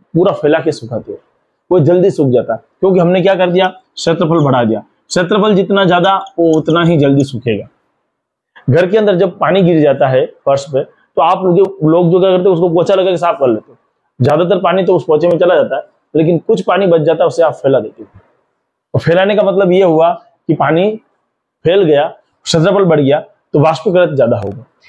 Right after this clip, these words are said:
इसीलिए जो तालाब है उनका वाष्पीकरण ज्यादा होगा बनिस्पत किसी दूसरे जो पोखर बने हुए उससे, यानी कि क्षेत्रफल जितना ज्यादा होगा वाष्पीकरण उतना ज्यादा होगा।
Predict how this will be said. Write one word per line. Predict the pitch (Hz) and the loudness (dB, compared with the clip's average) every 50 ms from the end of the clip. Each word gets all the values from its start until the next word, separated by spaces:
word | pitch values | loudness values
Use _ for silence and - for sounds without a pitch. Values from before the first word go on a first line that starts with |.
| _ _ - | _ _ -2
इसीलिए | 175 135 214 233 240 226 220 | 0 2 2 2 4 4 4
जो | 196 208 | 2 2
तालाब | 196 - 151 147 160 175 190 185 160 | 0 0 0 0 2 2 2 0 0
है | 156 160 180 196 - - | -2 -4 -4 -4 -4 -2
उनका | 151 156 151 170 | -2 0 2 2
वाष्पीकरण | 156 151 147 - - 175 165 165 160 147 | 2 2 0 -2 0 0 2 2 2 0
ज्यादा | 123 123 123 135 - | 0 0 0 0 0
होगा | 147 127 120 117 135 139 139 139 | 0 0 -2 -2 -4 -4 -2 -2
बनिस्पत | 139 143 151 147 - - 156 - | 0 0 0 0 -2 -6 -8 -4
किसी | - - 135 160 | -4 -2 0 2
दूसरे | 143 135 139 135 - 139 156 | 2 2 0 0 0 -2 -2
जो | 147 - _ _ - | -2 -4 _ _ -6
पोखर | 127 - 135 135 135 - 160 | -4 -2 -2 -2 -2 0 0
बने | 151 139 139 139 | 0 0 0 0
हुए | 139 165 160 | 0 -2 -4
उससे, | - - - - - - - _ _ _ _ _ - - - - | -6 -10 -14 -14 -14 -14 -14 _ _ _ _ _ -20 -12 -4 -2
यानी | 170 196 208 | 0 0 0
कि | 185 202 202 | 0 0 0
क्षेत्रफल | - 196 175 180 196 185 196 175 | 0 -2 0 0 2 2 2 2
जितना | 160 160 151 165 165 156 | 0 0 0 0 2 2
ज्यादा | 147 139 147 170 | 2 2 2 2
होगा | 170 156 147 139 139 143 143 - _ _ _ _ _ | 0 0 0 0 -2 -2 -4 -8 _ _ _ _ _
वाष्पीकरण | - 143 143 - 185 160 156 160 147 139 | -4 -4 -2 -2 0 0 2 2 2 0
उतना | 120 139 143 175 220 294 - - _ _ _ _ _ _ | 0 0 0 0 0 -2 -4 -10 _ _ _ _ _ _
ज्यादा | - 120 113 101 98 | -4 -2 0 0 -2
होगा। | 95 92 95 - | -4 -6 -10 -16